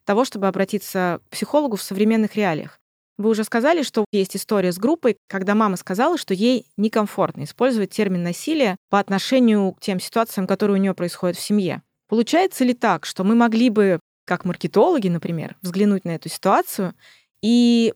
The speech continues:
продвигать важность работы с этой темой путем адаптации языка и использования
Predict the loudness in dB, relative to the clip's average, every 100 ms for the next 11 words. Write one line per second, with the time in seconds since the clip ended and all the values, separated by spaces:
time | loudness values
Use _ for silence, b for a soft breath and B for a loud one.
0 | _ 0 2 2 2 0 -2 -10 -8 0
1 | 2 2 -2 -4 -2 0 -2 -4 -4 -4
2 | -2 0 2 0 -2 0 2 4 2 0
3 | -2 -2 -2 0 0 -2 -2 -4 -8 _
4 | 0 0 2 2 4 4 4 6 4 2